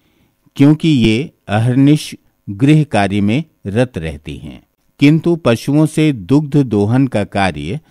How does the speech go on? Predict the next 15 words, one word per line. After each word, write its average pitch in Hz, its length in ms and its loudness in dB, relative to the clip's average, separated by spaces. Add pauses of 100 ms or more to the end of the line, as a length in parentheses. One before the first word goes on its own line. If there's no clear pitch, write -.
(340)
प्रथागत 147 600 -2
रूप 117 280 -4
से 120 280 -2 (200)
पुरुषों 120 460 -4
का 69 160 -10
है। 65 280 -14 (800)
स्त्रियों 156 500 2
के 147 140 0
लिए 131 260 2
ये 110 260 0
कार्य 87 460 -4 (320)
निषिद्ध 131 480 -2
माना 87 380 -2
जाता 67 300 -12
है। - 220 -18